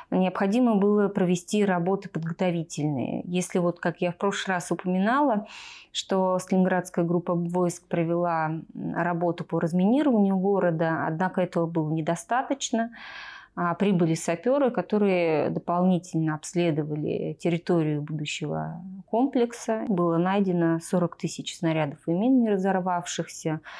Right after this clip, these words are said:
И, а, дополнительно было, э, насыпано курганом свыше одного миллиона кубометров гектаров грунта для того, чтобы выровнять, а, сам холм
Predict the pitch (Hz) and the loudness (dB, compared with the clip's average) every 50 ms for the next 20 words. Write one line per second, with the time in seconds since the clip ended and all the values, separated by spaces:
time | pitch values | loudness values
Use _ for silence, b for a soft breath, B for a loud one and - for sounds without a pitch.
0 | B B B B B - 170 196 226 247 254 247 240 233 - - 196 190 185 185 | B B B B B -2 0 2 4 4 4 4 2 2 0 0 -2 -2 -2 -2
1 | 185 180 175 165 165 - 175 175 175 196 220 220 - - 196 185 180 175 170 170 | -4 -4 -4 -4 -4 -2 0 2 2 2 2 0 0 0 0 2 2 2 2 2
2 | 165 180 196 196 190 180 175 170 165 165 175 - - - 165 170 160 160 165 - | 2 2 4 4 4 4 4 4 2 0 0 0 -2 0 0 2 2 2 0 0
3 | - - - - - 190 196 202 - - _ _ _ _ _ - 175 175 175 175 | -2 -4 -6 -6 -8 -10 -12 -16 -18 -20 _ _ _ _ _ -4 -2 0 0 0
4 | - - 262 262 262 262 220 208 196 190 196 190 - _ - - 185 180 175 190 | 0 0 -2 0 0 2 2 2 2 0 -2 -6 -10 _ -4 -2 0 2 2 2
5 | 190 190 185 180 175 175 170 - - - 180 202 202 - - 165 156 170 185 185 | 2 2 2 2 0 0 -2 -4 -2 -2 0 0 0 0 0 0 0 2 2 2
6 | 185 175 170 165 170 175 180 180 170 165 160 160 160 - - 170 165 175 165 170 | 2 2 2 0 0 0 0 0 0 0 0 -2 -4 -4 -4 -2 0 0 2 0
7 | 165 160 - 160 - _ _ - - _ - - 160 156 151 147 - 156 156 160 | 0 -2 -4 -10 -16 _ _ -20 -20 _ -6 -4 -2 -2 -4 -6 -6 -4 -2 -2
8 | 175 180 - - 156 160 - _ B B B B B B B B B B 156 147 | -2 -2 -4 -6 -8 -8 -8 _ B B B B B B B B B B -12 -8
9 | - 180 170 170 180 180 - - 165 160 156 156 156 165 185 196 185 190 180 170 | -4 0 0 0 0 0 -2 -2 -2 -2 0 0 0 2 2 4 4 2 2 2
10 | 175 170 165 165 165 - - 160 151 156 - 80 - 165 - - - 160 165 160 | 2 2 0 0 -2 -6 -8 -6 -4 -4 -4 -4 -6 -8 -8 -4 -2 0 0 0
11 | - - 214 220 247 269 285 294 285 | 0 0 0 2 2 4 2 0 0